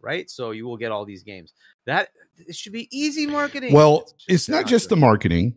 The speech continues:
Speaker 2: We also have to talk about having compelling games within the service that's desperately needed. And yes, we know some of those are coming, but that has been a problem. You have many months going in between, say, Starfield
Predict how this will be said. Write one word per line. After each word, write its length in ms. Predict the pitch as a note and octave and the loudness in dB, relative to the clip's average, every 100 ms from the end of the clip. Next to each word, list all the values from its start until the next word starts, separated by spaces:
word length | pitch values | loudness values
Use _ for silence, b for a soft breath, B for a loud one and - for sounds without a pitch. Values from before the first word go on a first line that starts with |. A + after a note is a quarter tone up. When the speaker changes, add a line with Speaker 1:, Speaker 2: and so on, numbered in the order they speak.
| _ - | _ 0
Speaker 2:
We 200 | A#2 A2+ | 4 6
also 340 | A#2+ - C#3 | 6 4 2
have 160 | B2 - | 2 0
to 80 | G#2+ | -2
talk 320 | A2+ F2+ - | 2 2 2
about 420 | F2 D#2 D2+ - _ _ _ _ _ | 0 0 0 -6 _ _ _ _ _
having 320 | A2 G#2 F#2 | -2 0 0
compelling 540 | F2 F2+ E2+ E2 E2 D#2 | -2 -2 -2 -2 -2 -4
games 360 | F2+ D2+ D2 | -4 -4 -6
within 280 | D#2+ - E2+ | -6 -4 -2
the 80 | D#2 | -4
service 480 | - A2+ E2+ D2 - | 0 0 0 -2 -4
that's 220 | F2 - | -6 -4
desperately 760 | G2 E2+ C3 A#2+ - G2+ A2 F2 | -6 0 0 -2 -4 -4 -2 0
needed. 420 | G2 F#2+ C#2 - | 0 0 -4 -6
And 220 | A#2+ A#2 | 0 4
yes, 440 | A2+ B2+ C#3+ - b b b - | 4 4 0 -6 b b b 2
we 120 | B2+ | 6
know 200 | B2+ A#2 | 8 6
some 240 | - B2 | 4 2
of 80 | A2 | 4
those 240 | G#2+ G#2 F#2+ | 4 4 -2
are 60 | |
coming, 580 | - - F3+ D3 C#2+ - _ _ _ _ _ _ | -6 0 2 4 0 -6 _ _ _ _ _ _
but 140 | A2+ | 2
that 300 | B2 D3 E3 | 4 4 2
has 320 | - A2+ A#2+ F#2+ | -2 0 0 0
been 160 | G2 | -2
a 40 | E2+ | 0
problem. 480 | - D3 C#3 C#2+ D2 b b _ | 0 2 0 -4 -10 b b _
You 200 | A#2 D#3 | 2 6
have 360 | D3+ D3+ B2 A2+ - | 6 4 2 0 2
many 400 | A#2 C3 D3+ C#3+ | 6 6 6 6
months 540 | A#2 A#2+ G#2+ - - | 8 6 4 0 -6
going 400 | G#2 G2+ G2 F2+ | 0 4 4 2
in 200 | - G2 | 2 0
between, 440 | F2 - F2+ E2+ | 0 0 2 2
say, 180 | - E2 | 0 -4
Starfield 800 | C#2+ - F#2+ G#2 F#2+ D2+ D2 | -6 -4 2 2 2 -4 -6